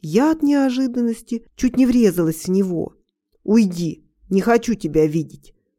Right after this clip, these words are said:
рявкнул он на меня и пошёл с такой скоростью, чтоб даже особо одарённым стало понятно, что он обижен до глубины души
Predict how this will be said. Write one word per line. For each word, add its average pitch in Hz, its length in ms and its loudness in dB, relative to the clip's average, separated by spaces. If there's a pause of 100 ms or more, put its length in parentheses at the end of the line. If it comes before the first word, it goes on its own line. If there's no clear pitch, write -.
(200)
рявкнул 156 500 0
он 156 140 4
на 156 60 2
меня 165 400 2
и 349 180 -8
пошёл 160 580 -4 (180)
с - 100 -20
такой 180 380 0
скоростью, - 680 -2 (440)
чтоб - 280 -6
даже 180 300 0
особо 185 460 0
одарённым 190 560 2
стало 165 320 -2
понятно, 175 680 -2
что - 200 -6
он 170 120 2
обижен 202 540 -2
до 196 80 -2
глубины 180 420 2
души - 520 -4